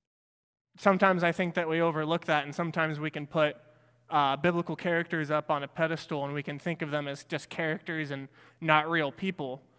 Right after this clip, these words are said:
But these people in the Bible are real people. These are real stories with real people with real emotions. And Moses completely trusted in God,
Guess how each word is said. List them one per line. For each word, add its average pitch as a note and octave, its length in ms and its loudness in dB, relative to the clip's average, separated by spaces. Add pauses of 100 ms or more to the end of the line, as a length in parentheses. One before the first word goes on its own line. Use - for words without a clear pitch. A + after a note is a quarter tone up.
(200)
But D#3 160 4
these F#3 160 0
people A3+ 320 0
in F#3+ 60 0
the E3+ 80 0
Bible E3+ 360 4
are C#3+ 100 -2
real E3 260 0
people. C#3 440 -8 (720)
These F#3 160 -2
are E3+ 160 2
real F#3 220 4
stories D#3+ 560 0
with C#3+ 160 -8
real D#3+ 240 2
people D#3+ 400 -2
with C3+ 160 -10
real D#3 280 0
emotions. C#3 680 -8 (920)
And D3 300 0
Moses F#3 480 2
completely E3 460 -4
trusted D#3+ 380 -2
in D3 140 -8
God, C#3 380 -2